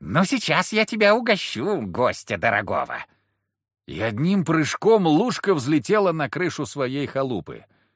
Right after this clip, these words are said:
"Звезда рулю", — прокомментировал я ситуацию, которая сделалась яснее ясного. Повернулся к Кузьме. "Захара зови, быстро! Парня, который со мной приехал! А сам не смей сюда соваться!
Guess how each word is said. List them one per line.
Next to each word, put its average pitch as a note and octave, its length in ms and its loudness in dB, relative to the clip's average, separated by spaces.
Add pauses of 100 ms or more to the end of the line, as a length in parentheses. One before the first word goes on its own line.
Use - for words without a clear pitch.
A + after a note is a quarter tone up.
(720)
"Звезда C#3 600 -2
рулю", — B2+ 480 0 (240)
прокомментировал G2+ 840 -2
я F#2 120 -4
ситуацию, B2 680 -2
которая A#2+ 460 0
сделалась B2 580 -4
яснее G#2 640 -6
ясного. C2 580 -12 (340)
Повернулся B2+ 720 2
к G2 60 -8
Кузьме. F#2+ 480 -6 (320)
"Захара B2 720 2
зови, G2+ 300 -2
быстро! F2+ 500 -2 (340)
Парня, D#3+ 380 6
который D3 320 2
со C#3 140 2
мной C3 180 -2
приехал! F#2+ 480 -4 (380)
А D2 100 -8
сам C3+ 460 2
не C#3 100 2
смей C#3+ 360 0
сюда C3 280 2
соваться! G2 560 -2